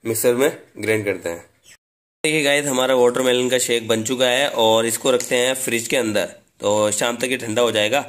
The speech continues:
तो अभी हम इसको फ्रिज में रख देते हैं। मैं तो वाटरमेलन का शेक बनाकर आ गया हूँ और फ्रीज कर दिया, ठंडा हो जाएगा शाम तक। और कबीर भी अब बोल रहा है कि मैं शाम को ही पीऊँगा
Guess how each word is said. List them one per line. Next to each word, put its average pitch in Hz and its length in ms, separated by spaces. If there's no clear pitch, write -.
तो 107 80
अभी 123 300
हम 104 120
इसको 110 220
फ्रिज 123 440
में 113 100
रख 98 120
देते 90 240
हैं। - 160
मैं 139 100
तो 156 160
वाटरमेलन 131 460
का 131 60
शेक 117 240
बनाकर 110 300
आ 104 100
गया 110 160
हूँ 139 180
और 92 200
फ्रीज 120 280
कर 113 160
दिया, 113 260
ठंडा 110 360
हो 110 80
जाएगा 101 220
शाम 104 260
तक। 123 240
और 123 120
कबीर 120 300
भी 123 60
अब 120 120
बोल 117 140
रहा 113 100
है 120 60
कि 127 60
मैं 127 120
शाम 107 300
को 110 60
ही 113 60
पीऊँगा 104 420